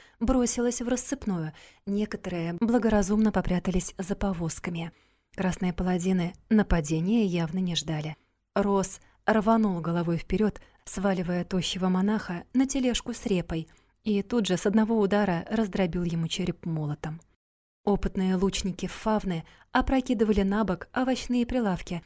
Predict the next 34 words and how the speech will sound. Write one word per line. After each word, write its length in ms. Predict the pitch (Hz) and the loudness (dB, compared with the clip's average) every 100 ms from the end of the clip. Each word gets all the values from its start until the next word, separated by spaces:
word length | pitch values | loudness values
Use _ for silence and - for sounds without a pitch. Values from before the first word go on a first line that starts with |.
| - | 0
и 120 | 294 | 2
использовали 600 | - - 202 233 262 269 | 2 2 0 2 2 2
их 140 | 254 | 0
в 100 | - | -2
качестве 480 | - 180 185 - 180 | -2 0 -2 -2 -2
укрытия 540 | 170 - 185 - 226 196 | -2 -2 -4 -2 -2 -2
от 120 | - | -4
стрел, 320 | - 165 151 - | -4 -4 -4 -8
которые 340 | - 175 170 165 | -8 -2 0 0
паладины 500 | 175 175 170 220 190 | -2 -2 0 0 0
посылали 540 | 226 - 220 180 190 | -4 -6 -6 -4 -6
с 80 | - | -6
крепостного 640 | 196 - 170 - 175 180 170 | -6 -6 -8 -6 -4 -4 -4
вала. 400 | 165 151 143 143 147 _ _ _ _ _ | -4 -4 -4 -8 -12 _ _ _ _ _
Замешкавшемуся 920 | 170 190 185 175 - - - 175 - 175 | -4 0 0 -2 -4 -8 -6 -4 -4 -4
посреди 460 | 196 - 196 196 | -6 -4 -2 -2
двора 340 | 180 196 190 180 | 0 0 0 -2
скалолазу 720 | - 202 196 214 226 214 175 - - _ | -4 -4 -2 -2 -2 -4 -6 -8 -20 _
вспороли 560 | - - 262 254 240 226 | -14 -2 2 4 4 2
живот, 460 | 214 208 175 165 180 | 2 -2 -2 -4 -4
и 60 | |
он 220 | 180 196 | 0 0
упал 280 | 180 180 170 | -2 -4 -6
в 60 | 165 | -6
грязь. 340 | 160 151 - _ | -8 -8 -10 _
Его 240 | 202 190 185 | 0 2 4
братья 320 | 185 175 180 | 2 2 0
и 60 | 180 | -2
сестры 400 | - 190 - 190 | 0 -2 -2 -4
по 100 | 185 | -4
клану 360 | - 196 190 | -2 0 0
отомстили, 680 | 190 214 226 - - 226 180 160 - - | 0 0 -2 -2 2 2 2 -2 -14 -6
атаковав 520 | 247 240 226 214 - | -4 0 2 2 0
паладинов 560 | 196 190 202 226 185 | -2 0 2 2 0